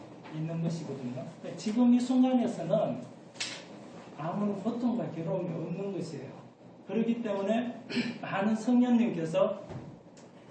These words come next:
"지금 이 순간에 깨어있으라"라는 말씀을 이렇게 하시거든요. "지금 이 순간을 바라보라"라고 이야기를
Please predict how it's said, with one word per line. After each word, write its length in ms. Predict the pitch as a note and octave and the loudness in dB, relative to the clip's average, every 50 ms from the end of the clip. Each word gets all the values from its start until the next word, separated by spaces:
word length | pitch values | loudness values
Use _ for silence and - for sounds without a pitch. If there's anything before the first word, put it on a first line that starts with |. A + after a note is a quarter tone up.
| - - | -20 -14
"지금 380 | - - G3 G3 G#3+ G#3 G3+ | -10 -6 -2 0 2 2 2
이 80 | G3 F3+ | 0 0
순간에 480 | F3+ - F#3 F3 F3+ F3+ F3 E3 E3 - | -2 -4 -2 0 0 0 2 0 -2 -2
깨어있으라"라는 920 | F#3 F3+ E3+ D3+ - - - C#3 B2+ B2+ B2+ B2 C3 C#3+ C#3+ D3+ D#3+ D#3 | -2 0 0 0 -2 -2 -6 -6 -6 -6 -6 -6 -6 -8 -6 -6 -4 -4
말씀을 440 | C#3 C3+ D3+ C#3+ - - D#3+ D#3 D3 | -4 -4 -6 -6 -8 -6 -6 -6 -6
이렇게 240 | B2+ - - - - | -6 -8 -8 -10 -10
하시거든요. 680 | - - F#3 F#3 - - F3+ D#3 C3 C3 C#3 D#3 F#3 F3 - - | -6 -6 -4 -4 -4 -6 -6 -6 -6 -6 -6 -6 -6 -8 -10 -10
"지금 360 | - - G#3 G#3 A#3 A3 G#3 | -10 -8 -6 -2 0 0 0
이 60 | G3+ | 0
순간을 520 | G3 F#3 - F#3+ F#3 F#3 F3+ G3 G3+ - - | -2 -2 -4 -2 0 0 0 0 0 -2 -4
바라보라"라고 720 | D#3+ D3+ D#3 C#3+ C#3 C#3+ C#3 C#3 C3+ B2+ C3 B2+ B2 B2 | -4 -4 -2 -2 -2 -2 -4 -4 -4 -4 -6 -6 -6 -8
이야기를 420 | A#2+ A#2+ B2 B2+ B2 B2+ B2 A#2+ | -8 -8 -8 -8 -10 -10 -10 -12